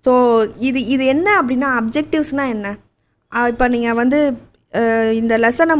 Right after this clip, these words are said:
முடிக்கிற போது என்னென்ன அப்ஜெக்டிவ்ஸ்னு எழுதுவீங்களா லெசன் பிளான்ல? So, what are objectives? So, என்னென்ன அப்ஜெக்டிவ்ஸ்னா உங்களோட அந்த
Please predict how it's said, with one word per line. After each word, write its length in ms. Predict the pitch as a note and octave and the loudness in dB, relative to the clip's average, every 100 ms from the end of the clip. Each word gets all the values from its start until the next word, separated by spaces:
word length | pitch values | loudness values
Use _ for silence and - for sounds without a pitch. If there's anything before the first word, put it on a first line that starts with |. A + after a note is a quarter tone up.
| C4 | 2
முடிக்கிற 640 | B3+ B3+ - C#4 C4+ A#3+ | 0 -4 -2 2 2 2
போது 320 | B3+ D4+ D#4+ | 2 2 0
என்னென்ன 460 | B3+ B3 D4+ D4+ B3+ | 0 0 0 0 0
அப்ஜெக்டிவ்ஸ்னு 640 | A3 C4 B3+ B3+ C4 B3 | 0 0 0 -2 0 0
எழுதுவீங்களா 460 | A3+ B3 A#3+ A3+ A3 | 2 2 2 2 2
லெசன் 360 | G#3 A3+ A#3+ | 0 0 -2
பிளான்ல? 380 | A#3 G#3+ G3+ G3+ | 0 -2 0 -2
So, 300 | G#3+ A3+ A3 | 0 2 4
what 200 | B3 C4+ | 4 4
are 160 | E4 D#4 A#3 | 2 4 0
objectives? 540 | G#3 B3 A#3+ A3 G3+ - - _ _ _ _ | 2 0 0 -4 -4 -8 -16 _ _ _ _
So, 160 | B3+ | 0
என்னென்ன 600 | A#3 - B3 D4 F4 F4 - - _ _ _ _ - | 0 2 0 2 0 -2 -6 -18 _ _ _ _ 0
அப்ஜெக்டிவ்ஸ்னா 680 | A3 G#3+ C4 B3+ B3+ B3+ E4+ D4+ B3 | 0 2 -2 0 -2 0 -2 0 0
உங்களோட 280 | C4 C#4 | 4 4
அந்த 300 | C#4 C#4 A#3+ | 4 2 0